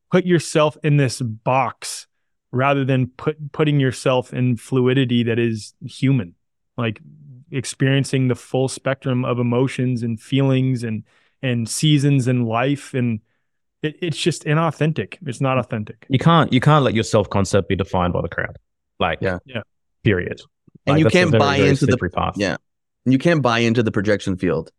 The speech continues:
Speaker 3: you know, like,
Speaker 1: Mm.
Speaker 3: people online with huge followings, like,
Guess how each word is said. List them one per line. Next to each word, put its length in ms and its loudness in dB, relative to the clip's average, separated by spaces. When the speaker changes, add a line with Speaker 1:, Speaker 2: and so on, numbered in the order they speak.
Speaker 3:
you 80 0
know, 400 -2
like, 240 0
Speaker 1:
Mm. 180 -2
Speaker 3:
people 300 0
online 380 0
with 120 -2
huge 200 0
followings, 520 -2
like, 280 -2